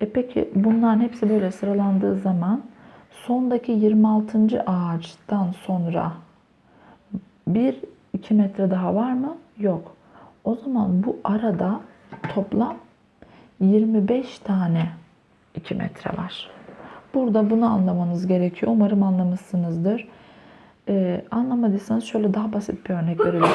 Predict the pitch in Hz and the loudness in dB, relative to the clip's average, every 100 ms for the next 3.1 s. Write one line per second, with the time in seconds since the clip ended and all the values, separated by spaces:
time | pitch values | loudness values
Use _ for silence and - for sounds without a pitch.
0 | - 190 185 - 185 - 180 - 170 214 | 4 2 2 -2 -2 -2 -6 -4 -4 -4
1 | - - _ _ _ _ _ _ 208 - | -6 -16 _ _ _ _ _ _ -6 -2
2 | 220 202 185 175 202 202 202 180 180 226 | -2 0 -2 -2 -2 -2 0 0 0 -2